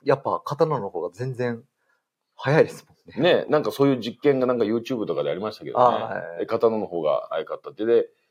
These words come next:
Speaker 2: そういう時に教えられるのは、刀ってこう鞘に入ってるじゃないですか。
Speaker 1: はいはいは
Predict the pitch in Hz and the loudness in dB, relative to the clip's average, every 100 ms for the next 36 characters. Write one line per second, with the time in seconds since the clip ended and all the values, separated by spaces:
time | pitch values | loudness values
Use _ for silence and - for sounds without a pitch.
0 | _ _ - 214 214 214 214 175 135 123 | _ _ 4 4 6 4 2 2 0 0
1 | 147 151 143 147 123 98 123 127 78 - | 2 4 4 2 -4 -2 2 2 0 -4
2 | _ _ _ _ _ _ _ - 185 226 | _ _ _ _ _ _ _ -6 2 4
3 | 220 - - 98 - 208 254 190 107 117 | 4 0 -2 0 2 6 6 6 4 2
4 | 104 - 80 76 71 67 135 120 104 92 | 2 -4 -6 -6 -6 2 4 4 0 -4
5 | 92 90 | -6 -8